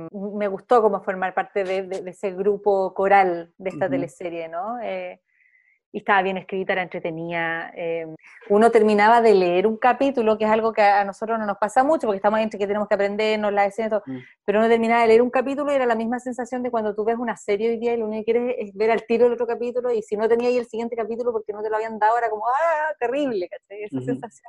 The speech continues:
Speaker 1: uno tenía. Y eso, claro, era muy bacán, una teleserie realmente súper entretenida, eh, además que se haya podido hacer una teleserie como,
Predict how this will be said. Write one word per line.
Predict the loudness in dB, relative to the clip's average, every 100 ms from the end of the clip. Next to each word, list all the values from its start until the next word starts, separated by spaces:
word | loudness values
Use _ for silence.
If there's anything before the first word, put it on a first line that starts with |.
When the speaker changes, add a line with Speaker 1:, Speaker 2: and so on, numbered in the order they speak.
| -12
Speaker 1:
uno | -6
tenía. | -4 -4 -8 -14 _ _ _ _ _ _ _ _
Y | 4
eso, | 6 6 8 8 6
claro, | 0 0 -6
era | -8
muy | -6 -2
bacán, | -2 -2 -6 _ -16
una | -10 -8
teleserie | -8 -6 -4 -2
realmente | -4 -6 -10 -8 -6 -4 -6
súper | -8 -10 -8 -6
entretenida, | -8 -10 -10 -8 -10 -8 -8 -8 -10 _ _ _
eh, | -10 -6 -4 -2 -2
además | -4 -2 -2 -2 -4 -14 _ _ _ _ _ _ _ _ -20
que |
se | -4
haya | -2 0
podido | 2 4 4
hacer | 2 -4
una | -6 -6
teleserie | -6 -8 -8 -8
como, | -8 -8 -8 -8 -12